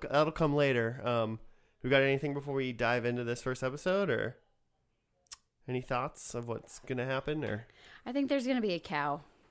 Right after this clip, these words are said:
Speaker 1: Okay.
Speaker 2: Yeah.
Speaker 1: I'm into it. It's probably gonna be named Bessie.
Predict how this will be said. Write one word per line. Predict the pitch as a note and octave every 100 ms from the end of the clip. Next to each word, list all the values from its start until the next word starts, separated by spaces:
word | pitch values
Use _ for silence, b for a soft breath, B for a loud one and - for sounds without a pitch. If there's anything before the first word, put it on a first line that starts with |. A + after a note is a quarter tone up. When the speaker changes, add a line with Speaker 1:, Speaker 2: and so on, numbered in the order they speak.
| _ _ - B2+
Speaker 1:
Okay. | D3 - D#3+ -
Speaker 2:
Yeah. | F#3+ F3+ F3 -
Speaker 1:
I'm | A#2
into | A#2 D3+
it. | B2 - - - - _ _ _
It's | _
probably | - A2 A#2
gonna | A#2+
be |
named | A#2 A2+ G#2
Bessie. | G#2 G#2 - G#2